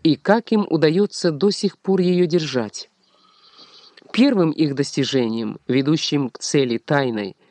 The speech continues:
было создание египетского государства. Истории сегодняшнего дня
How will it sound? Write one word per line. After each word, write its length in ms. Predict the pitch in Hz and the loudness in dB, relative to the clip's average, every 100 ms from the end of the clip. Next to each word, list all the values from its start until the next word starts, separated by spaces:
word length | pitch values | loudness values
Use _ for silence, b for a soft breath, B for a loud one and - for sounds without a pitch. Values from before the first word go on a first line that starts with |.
| b b b b | b b b b
было 480 | 143 247 247 233 214 | 2 2 2 0 -2
создание 800 | - 165 156 135 190 202 185 175 | -4 -2 -2 0 0 2 0 0
египетского 840 | 131 147 143 165 165 - - 147 | -2 -4 -4 -4 -4 -6 -4 -2
государства. 840 | 135 135 - 127 113 110 - - - _ _ - | -2 -4 -4 -2 -2 -4 -14 -18 -20 _ _ 0
Истории 720 | 180 - - 233 240 208 190 | 0 0 0 2 4 2 0
сегодняшнего 880 | - 185 175 190 175 - 160 147 147 | 0 0 2 0 0 -2 0 2 2
дня 360 | 143 196 233 | 2 0 0